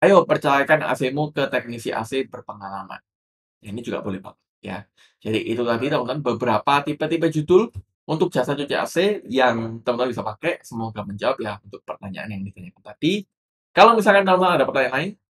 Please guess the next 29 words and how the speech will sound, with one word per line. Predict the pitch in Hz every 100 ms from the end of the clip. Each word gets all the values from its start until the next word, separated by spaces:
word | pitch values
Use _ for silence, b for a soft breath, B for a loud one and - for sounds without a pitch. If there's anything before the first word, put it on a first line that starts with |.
| _ _ _
silakan | - 156 135 135 127
aja | 120
tulis | 135 139 101
di |
kolom | 110 104
komen | 104 117 156 165
dan | 110 110
pastikan | 104 131 - 147 180
teman-teman | 160 139 135 135 139
subscribe | - - - 196 190
channel | 165 147
ini | 147 180 196 _ _ _ -
plus | 240 226 -
aktifkan | 151 170 160 147
loncengnya | 143 135 135 165 170
agar | 131 135 139 135
kamu | 127 135 147
selalu | 127 107
dapatkan | 113 110 82
informasi | 113 120 117 113
terbaru | 117 107 104 170
seputar | 214 123 110 - -
digital | 170 160 170
marketing, | 156 139 147 185 196 _ _ _ _
digital | 170 180 190 165
teknologi, | 151 151 175
dan | 127
digital | 117 113 107
automation | 95 107 104 151